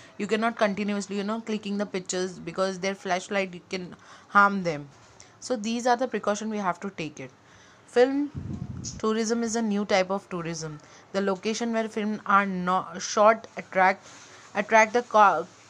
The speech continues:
sorry, crowd of tourists, and hence the concept of film tourism emerged.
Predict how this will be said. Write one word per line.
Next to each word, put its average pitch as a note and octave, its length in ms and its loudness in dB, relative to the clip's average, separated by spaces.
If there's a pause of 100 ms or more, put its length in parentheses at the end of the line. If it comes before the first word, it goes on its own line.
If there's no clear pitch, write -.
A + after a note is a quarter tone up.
sorry, E3 320 -4
crowd G3 360 4
of G#3+ 180 0
tourists, G3 340 0
and G#3+ 140 -2
hence G#3 240 -2
the A3+ 80 0
concept F#3+ 420 -4
of G#3 160 0
film A3+ 380 -4
tourism F#3 500 -2
emerged. D#3 380 -8